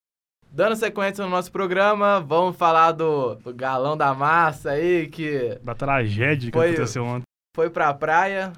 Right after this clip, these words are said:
Speaker 1: foi pra Santos e
Speaker 2: Nadamos,
Speaker 1: voltou.
Speaker 2: nadamos, nadamos, morremos na praia.
Speaker 1: E que que foi, que que foi aquilo, Matheus?
Speaker 2: Eu tô querendo saber também o que que foi aquilo, viu?
Speaker 1: Tubarão
Speaker 2: Porque
Speaker 1: te pegou, cara?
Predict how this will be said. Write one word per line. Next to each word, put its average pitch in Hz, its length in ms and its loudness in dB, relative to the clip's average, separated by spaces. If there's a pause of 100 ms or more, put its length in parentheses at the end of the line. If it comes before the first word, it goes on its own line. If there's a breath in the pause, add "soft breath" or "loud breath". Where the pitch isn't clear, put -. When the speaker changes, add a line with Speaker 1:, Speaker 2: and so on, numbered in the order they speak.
(180)
Speaker 1:
foi 160 160 -2
pra 147 240 -2
Santos 190 720 -6 (340)
e 139 220 -10
Speaker 2:
Nadamos, 127 300 0 (180)
Speaker 1:
voltou. 156 60 2
Speaker 2:
nadamos, 139 380 2
nadamos, 135 360 0
morremos 156 320 0
na 127 100 -2
praia. 120 340 -8 (120)
Speaker 1:
E - 100 -18
que - 160 -20
que 147 140 -6
foi, 139 300 -8
que 180 140 -16
que 185 100 -12
foi 175 200 -4
aquilo, 151 480 -4
Matheus? 110 460 -12 (120)
Speaker 2:
Eu 185 300 -6 (100)
tô 277 120 -6
querendo 269 240 -6
saber 254 280 -6
também 240 260 0
o 196 40 0
que 220 80 0
que - 100 -6
foi - 140 -2
aquilo, 143 380 -2
viu? 147 160 -4
Speaker 1:
Tubarão 139 340 0
Speaker 2:
Porque 151 140 -4
Speaker 1:
te 139 40 -14
pegou, 160 380 -6
cara? 117 400 -8